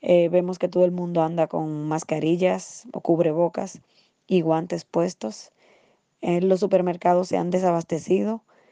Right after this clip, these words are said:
hay muchas cosas que no están ya disponibles, se acabaron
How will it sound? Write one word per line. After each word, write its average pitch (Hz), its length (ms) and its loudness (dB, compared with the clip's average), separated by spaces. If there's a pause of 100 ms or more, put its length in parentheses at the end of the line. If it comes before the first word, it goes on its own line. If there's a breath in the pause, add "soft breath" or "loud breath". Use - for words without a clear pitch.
(200 soft breath)
hay 175 160 2
muchas 175 320 -4
cosas 175 380 -2
que 170 160 -2
no 170 140 0
están 165 420 0
ya 156 160 0
disponibles, 170 680 -2
se - 140 -2
acabaron 170 720 -2